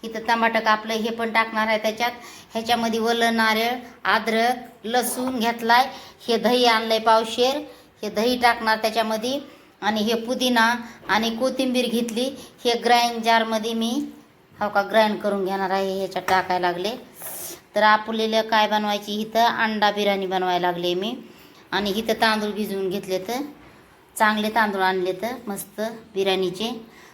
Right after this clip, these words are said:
तर मिरच्या पण, हा का, वाटून घेणार आहे मी ह्याच्यामध्ये, आक्या पण टाकणार आहे,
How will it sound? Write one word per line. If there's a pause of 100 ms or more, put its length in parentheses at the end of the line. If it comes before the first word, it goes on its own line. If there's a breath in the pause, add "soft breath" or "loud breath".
(180 loud breath)
तर
मिरच्या
पण,
हा
का,
वाटून
घेणार
आहे
मी
ह्याच्यामध्ये, (480 loud breath)
आक्या
पण
टाकणार
आहे,